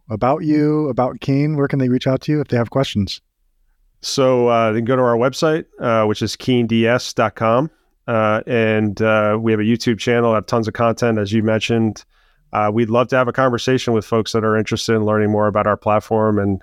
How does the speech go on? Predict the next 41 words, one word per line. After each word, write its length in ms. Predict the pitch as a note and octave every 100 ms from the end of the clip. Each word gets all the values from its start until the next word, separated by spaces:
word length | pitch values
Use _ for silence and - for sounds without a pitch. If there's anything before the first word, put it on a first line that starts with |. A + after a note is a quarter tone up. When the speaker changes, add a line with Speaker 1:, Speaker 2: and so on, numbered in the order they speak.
| -
Speaker 2:
and 200 | A2 G2
how 140 | G#2+
we 80 | G#2
could 100 | G2
drive 260 | A2 G2+ F#2+
value. 380 | G2+ A2 G#2
At 80 | G2+
the 80 | A#2
end 120 | A#2
of 40 | A2
the 80 |
day, 460 | G2 A2 A2+ A2 G2+ _ _ _ _ _ -
uh, 240 | G#2 G2+ A2+ _
what 200 | G#2+ A2+
we're 100 | A2+
trying 220 | A#2+ C3
to 60 | A#2
do 180 | A#2 A2+
is 100 | G2+
just 200 | A2+ -
drive 440 | A#2+ A2 A2 - - -
a 80 | -
connection 460 | A#2 A#2+ - A#2
between 380 | G#2+ - A#2 A2
the 80 | G#2
decisions 500 | G2 - A#2 G#2 G2
you're 100 | G#2+
making 280 | G#2+ G#2+ G#2+
every 160 | G#2
day 340 | G2+ G#2+ G#2+ G2+
and, 160 | G2+ - _ A2
and 180 | G#2
your 140 | G#2 G2+
marketing, 560 | A2 A2+ A2+ G#2+ G2 - -
and 100 | A2
your 80 | G#2
marketing 320 | A#2 A2+ G#2
plan 380 | - A#2 A2+ G#2+
and 100 | G#2
your 100 | G2+
investments, 680 | G2+ A#2 - G#2+ F#2+ -